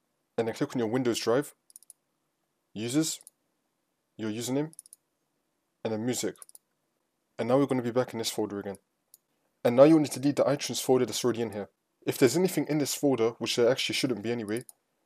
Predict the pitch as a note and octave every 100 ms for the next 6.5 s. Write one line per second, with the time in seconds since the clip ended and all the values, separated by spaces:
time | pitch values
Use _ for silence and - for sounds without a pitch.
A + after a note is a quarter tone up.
0 | _ _ _ - A#2+ B2+ C3 D#3 - C3
1 | B2 - C#3+ - C3+ - - D#3+ - -
2 | - A2+ C3 A#2+ - - A2 A2 - -
3 | _ - - _ - _ _ _ _ _
4 | - A2+ C3+ C#3+ C#3 B2 C#3 A#2+ A#2 B2+
5 | - A#2+ - A#2+ A2 G#2 - B2 A#2+ G#2+
6 | C3+ - C3 C#3